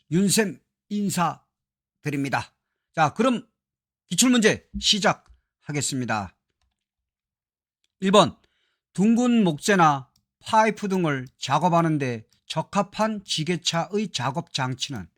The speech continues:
일 번 블록 클램프, 이 번 힌지드 포크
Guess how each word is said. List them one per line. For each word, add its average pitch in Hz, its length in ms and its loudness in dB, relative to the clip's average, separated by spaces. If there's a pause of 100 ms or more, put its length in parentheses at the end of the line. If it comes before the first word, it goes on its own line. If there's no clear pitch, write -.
(360)
일 208 100 -4
번 170 220 -2 (240)
블록 208 500 -2 (200)
클램프, 160 520 -6 (220)
이 185 100 -4
번 180 240 -2 (220)
힌지드 208 680 -4 (280)
포크 151 440 -8